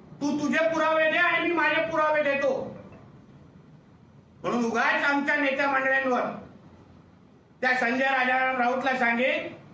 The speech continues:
हिंदू समाजाला खंडणीखोर बोलू नकोस, दरोडेखोर बोलू नकोस.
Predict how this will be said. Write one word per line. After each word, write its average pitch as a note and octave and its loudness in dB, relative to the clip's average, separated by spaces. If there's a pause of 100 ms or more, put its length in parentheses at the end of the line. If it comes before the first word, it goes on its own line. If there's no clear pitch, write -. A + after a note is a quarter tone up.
(1300)
हिंदू B3+ 0
समाजाला C4+ 2
खंडणीखोर C4+ 0
बोलू C4+ 0
नकोस, C#4 0 (1040)
दरोडेखोर C#4 2
बोलू C#4 2
नकोस. D4 2